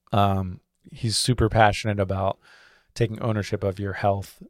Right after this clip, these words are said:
which is something I'm gonna be considerably more focused on in twenty twenty-three myself, and I recommend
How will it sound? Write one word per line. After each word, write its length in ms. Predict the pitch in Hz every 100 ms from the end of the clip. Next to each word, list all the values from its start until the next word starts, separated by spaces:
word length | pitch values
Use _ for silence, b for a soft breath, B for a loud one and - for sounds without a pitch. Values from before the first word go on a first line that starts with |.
| -
which 340 | 107 - - -
is 140 | 117
something 400 | - 104 98 107
I'm 180 | 104 107
gonna 140 | 104 98
be 360 | 107 104 95 _ b b b b b b b b b
considerably 560 | 123 117 147 131 120
more 200 | 113 107
focused 520 | 104 - 104 - 101 104
on 340 | 98 92 - -
in 160 | 113 107
twenty 280 | - 104 101
twenty-three 640 | - 104 95 - 101 98
myself, 640 | 98 101 - 104 98 -
and 100 | 107
I 60 | 98
recommend 720 | 101 101 104 104 104 101 101